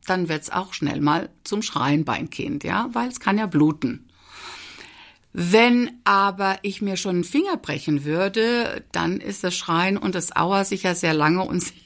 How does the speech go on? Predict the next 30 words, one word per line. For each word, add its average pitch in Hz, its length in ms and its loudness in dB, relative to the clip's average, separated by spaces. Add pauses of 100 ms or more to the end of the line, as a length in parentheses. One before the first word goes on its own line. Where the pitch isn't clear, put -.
<laughs> - 260 -12
sicher - 560 2
sehr - 400 2
laut. 139 600 0 (1000)
Diese 277 300 4
Stadien, 196 840 2
die 180 140 0
ich 165 160 -4
ganz 214 380 0
regulär 185 500 2
bei 165 240 0
verschiedenen 180 840 0
Schmerzen 165 840 0
habe, 156 540 0 (640)
gibt 226 240 0
es 220 140 0
auch 175 200 2
im 180 120 0
Geistigen. - 640 -4 (1160)
Da, 214 300 8
wo 226 140 2
ich - 180 -6
nur 233 340 2
ein 196 160 2
bisschen 208 520 -2
angestoßen, 165 880 0
man 151 180 0
nennt 156 200 -2
das 156 180 -4
auch 156 360 -4